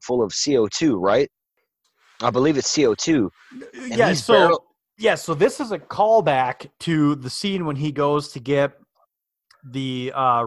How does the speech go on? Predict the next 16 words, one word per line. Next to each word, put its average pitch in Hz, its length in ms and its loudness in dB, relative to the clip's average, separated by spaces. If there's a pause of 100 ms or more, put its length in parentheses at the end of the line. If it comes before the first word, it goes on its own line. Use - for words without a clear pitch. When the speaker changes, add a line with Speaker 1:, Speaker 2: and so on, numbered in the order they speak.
Speaker 2:
ratchet 139 520 -2 (160)
and, 117 500 -8 (380)
uh, 113 220 -6
sockets - 800 -2 (100)
from 113 680 -4 (100)
the, 110 640 -12 (640)
uh, 87 240 -20 (380)
hi-, 139 160 -8
his, 135 240 -4
his 143 220 -6
friend 113 480 -2
who's 127 200 -8
working 156 260 -2
on 139 80 -2
the 120 60 -6
snowmobiles. 104 680 -8